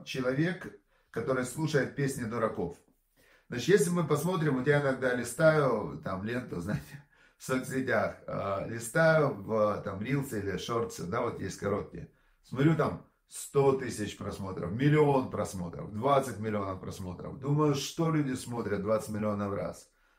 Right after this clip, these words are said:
Смотрю, такая чушь, ну такая вообще, вообще, ну не-, просто,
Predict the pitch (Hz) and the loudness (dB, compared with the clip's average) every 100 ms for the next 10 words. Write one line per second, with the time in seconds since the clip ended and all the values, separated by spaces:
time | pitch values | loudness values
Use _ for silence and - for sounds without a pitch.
0 | _ - 127 156 156 156 143 156 143 - | _ -8 0 0 2 0 2 2 0 2
1 | 151 147 135 135 - 123 113 104 117 135 | 2 4 2 -2 -10 -8 -8 -10 -12 -8
2 | 135 139 - 147 139 127 123 113 - 135 | -4 -4 0 4 4 4 0 -6 -8 -4
3 | 123 123 - 143 131 135 131 131 131 - | -4 -4 -4 -2 0 -2 -4 -8 -10 -14
4 | - 135 147 139 135 110 - | -6 0 2 2 0 -2 -4